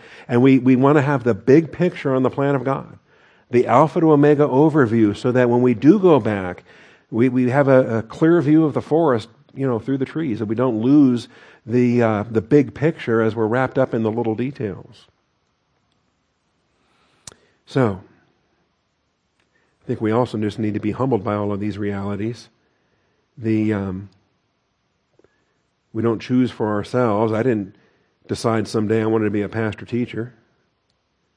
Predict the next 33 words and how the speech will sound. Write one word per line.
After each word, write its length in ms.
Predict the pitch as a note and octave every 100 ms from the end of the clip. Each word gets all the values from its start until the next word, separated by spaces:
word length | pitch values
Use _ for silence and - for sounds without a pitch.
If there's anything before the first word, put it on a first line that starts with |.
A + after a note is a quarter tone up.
| _ _ _ _
God 260 | - A2+ A2
sovereignly 460 | A#2 A2+ A#2 A2+
established 480 | A2+ A#2 A2+ A2 -
that 240 | A2+ B2+ A2+
by 180 | A2+
his 160 | A2+ A#2
grace 300 | A2+ A#2 C3
from 160 | - G#2+
the 60 |
foundation 580 | - A2+ G#2 A2+ A2 B2
of 40 |
the 60 | A#2+
world. 380 | A2+ - - - _ _ _ _ _ -
And 100 | A#2+
then 100 | A#2+
he 100 | A#2+
gives 300 | B2 F3 E3+
the 100 | C3+
spiritual 440 | - B2+ A#2 A#2+
gift 280 | B2 C#3 D3
at 80 | A#2
the 60 |
moment 320 | A2+ C#3+ D#3
of 40 | C#3
your 140 | D3+
salvation. 580 | C#3+ D#3+ D3+ E3+ F3+ B2
You 80 | D3+
don't 80 | D#3+
even 160 | C#3+
know 80 | C#3
what 160 | C#3+ C#3
it 100 | C3+
is. 360 | G#3 F3+ -